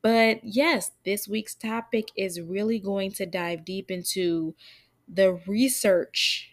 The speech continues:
okay? We're not talking opinions today. I, I, I tapped on the psychologist for this one because I really wanted to get it very clear. Um, but the research that is really heavy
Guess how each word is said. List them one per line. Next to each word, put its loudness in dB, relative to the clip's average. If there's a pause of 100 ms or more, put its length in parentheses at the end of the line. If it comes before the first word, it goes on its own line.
okay? 2
We're 0
not 0
talking -2
opinions -4
today. 0
I, 6
I, 4 (100)
I 0
tapped 0
on 2
the -2
psychologist -4
for -4
this -4
one -8
because -2 (320)
I 2
really 2
wanted -4
to -2 (520)
get 0
it 4
very 0
clear. -6 (240)
Um, -6 (120)
but 2
the 0
research 0
that 0
is -4 (480)
really 4
heavy -2